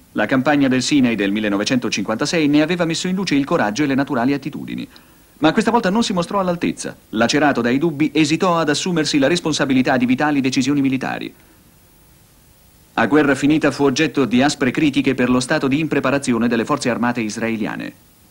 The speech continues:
Secondo Dayan, il canale di Suez era il miglior fossato anticarro del mondo, in quanto, secondo i suoi calcoli, per costruire un ponte e sfondare i terrapieni alti venti metri fatti erigere dagli israeliani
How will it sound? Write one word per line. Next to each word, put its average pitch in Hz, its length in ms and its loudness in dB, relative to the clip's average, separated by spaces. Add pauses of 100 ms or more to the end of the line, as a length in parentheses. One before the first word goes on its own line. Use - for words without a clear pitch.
(3250)
Secondo 175 420 4
Dayan, 185 400 2
il - 120 2
canale 180 280 2
di 151 80 0
Suez 175 300 0
era 156 100 0
il 143 140 0
miglior 202 260 0
fossato 190 380 0
anticarro 170 480 -2
del 143 160 0
mondo, 98 340 2
in 123 140 4
quanto, 117 340 0
secondo 107 340 -2
i 85 80 0
suoi 120 280 0
calcoli, 113 420 0
per 170 200 0
costruire 180 440 -2
un 156 160 0
ponte 123 400 2
e 92 60 -2
sfondare 156 480 0
i 127 120 2
terrapieni 127 520 0
alti 127 200 0
venti 151 280 0
metri 120 320 0
fatti 98 320 -2
erigere 107 400 0
dagli 85 220 0
israeliani 127 580 0